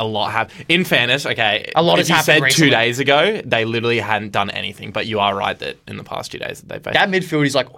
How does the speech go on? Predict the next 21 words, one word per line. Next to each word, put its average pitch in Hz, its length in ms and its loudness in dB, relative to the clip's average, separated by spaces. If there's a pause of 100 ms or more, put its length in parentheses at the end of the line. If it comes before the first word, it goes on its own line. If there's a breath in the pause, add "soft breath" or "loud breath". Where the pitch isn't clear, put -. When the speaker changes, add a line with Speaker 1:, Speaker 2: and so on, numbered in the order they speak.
Speaker 2:
arguably 117 420 0
European 101 440 -10
football - 420 -16
worthy - 300 -16
midfield. - 400 -18 (640)
Edson 151 260 0
Alvarez 120 380 0
from 110 100 -12
Ajax, 95 380 -10
he's 113 160 -10
a - 20 -12
good 110 180 -12
holding 101 240 -12
midfielder. 107 440 -12 (320 soft breath)
And 110 100 -8
then 110 80 -6
James 110 180 -4
Ward-Prowse 107 400 -6
and 107 80 -16
Lucas 104 180 -16
Paqueta. - 520 -14